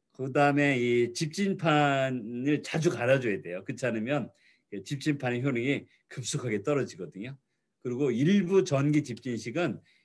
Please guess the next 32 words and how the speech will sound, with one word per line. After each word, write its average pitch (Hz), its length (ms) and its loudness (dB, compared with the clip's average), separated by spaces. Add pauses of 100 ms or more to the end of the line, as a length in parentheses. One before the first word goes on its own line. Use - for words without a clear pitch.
여전히 127 340 0
오존의 147 600 4
위험성도 117 540 0
있다라고 101 760 -4
제가, 101 360 -10 (300)
아, 85 320 -16 (340)
조사해 113 380 -2
보니까 90 300 -10
나왔어요. 87 400 -12 (100)
약간 117 300 -4
비린내가 127 440 0
난다 101 280 -4
그럴 92 180 -8
때는 120 320 -4 (300)
오존의, 113 520 -2 (200)
왜냐하면 143 480 2
그 156 80 4
밑에 147 340 2
이온식이, 127 1040 4 (480)
예, 107 80 -4
이온식이 131 560 4
요즘 117 260 -2
잘 113 200 -2
안 104 160 -2
쓰이는데 110 640 -2 (180)
바로 117 240 -2
그 113 80 0
오존에 147 600 6
대한 107 200 0
이슈 107 300 -6
때문에 98 240 -6
그렇거든요. - 420 -16